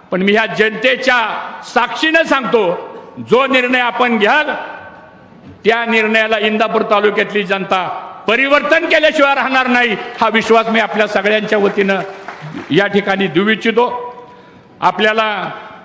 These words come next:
विषय खूप बोलण्यासारखे आहेत, परंतु मी अधिक आपला वेळ घेणार नाही. काल आपण चॅनलवरती बघितलं असेल, बिग बॉसचा निर्णय लागला आणि बिग बॉसचा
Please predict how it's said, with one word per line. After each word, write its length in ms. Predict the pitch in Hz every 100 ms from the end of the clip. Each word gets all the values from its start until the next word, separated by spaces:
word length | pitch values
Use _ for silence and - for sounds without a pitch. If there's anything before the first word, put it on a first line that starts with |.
| - - - - - - - - - - - - - - - 139
विषय 280 | 170 220
खूप 220 | 226 233 214
बोलण्यासारखे 680 | 226 226 233 220 226 226
आहेत, 180 | 233 233
परंतु 280 | 226 226 226
मी 120 | 226
अधिक 340 | 208 214 233
आपला 440 | 233 226 226 208 165 - - -
वेळ 200 | 156 214
घेणार 320 | 214 208 220 226
नाही. 200 | 233 233 - - - - - - - - - - - - -
काल 180 | 196 220
आपण 260 | 214 233
चॅनलवरती 600 | 226 226 226 233 226 226
बघितलं 380 | 226 220 226 233
असेल, 260 | 226 240 196 - - - - - - - - - - -
बिग 340 | 113 240 208
बॉसचा 720 | 202 240 240 233 233 214 - - - - - - - - - - -
निर्णय 420 | 165 208 220 247
लागला 320 | 240 233 247
आणि 200 | 254 240
बिग 280 | 233 214 226
बॉसचा 440 | 220 220 - 240